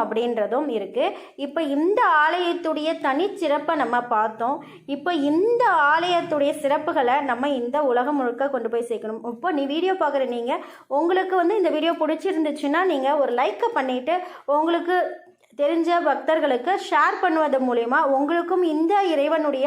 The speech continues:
ஆசீர்வாதம் கிடைக்கும். இப்போ யார் யாருக்கு போய் ரீச் ஆகணும்ன்ட்டு இந்த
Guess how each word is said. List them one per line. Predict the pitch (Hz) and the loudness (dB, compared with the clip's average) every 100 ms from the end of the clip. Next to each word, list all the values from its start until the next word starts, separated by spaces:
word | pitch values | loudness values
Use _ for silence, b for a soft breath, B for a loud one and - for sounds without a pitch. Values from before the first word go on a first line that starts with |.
| 302 | 2
ஆசீர்வாதம் | 277 294 302 277 269 277 | 2 0 0 2 0 -2
கிடைக்கும். | 240 214 214 214 B B B 277 | -2 -4 -6 -12 B B B -4
இப்போ | 285 277 | 0 2
யார் | 262 285 330 | 2 2 2
யாருக்கு | 349 370 - | 0 0 0
போய் | 311 311 | 0 0
ரீச் | 277 294 311 | -2 0 2
ஆகணும்ன்ட்டு | 277 269 277 339 440 415 - 381 | 2 2 2 2 2 0 0 0
இந்த | 330 | 2